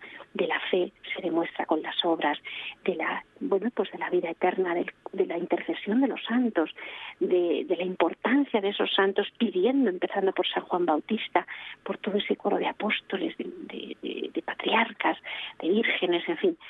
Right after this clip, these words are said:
todo lo que en la oración que está leyendo el párroco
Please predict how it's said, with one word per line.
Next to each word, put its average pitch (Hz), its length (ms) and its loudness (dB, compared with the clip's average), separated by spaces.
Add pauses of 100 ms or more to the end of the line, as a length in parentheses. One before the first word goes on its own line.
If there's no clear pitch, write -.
(220)
todo 226 220 4
lo 196 80 0
que - 280 -2
en 262 220 4
la 180 140 0
oración 185 460 0
que 156 80 -10
está - 180 -4
leyendo 170 440 2
el 160 100 2
párroco - 580 0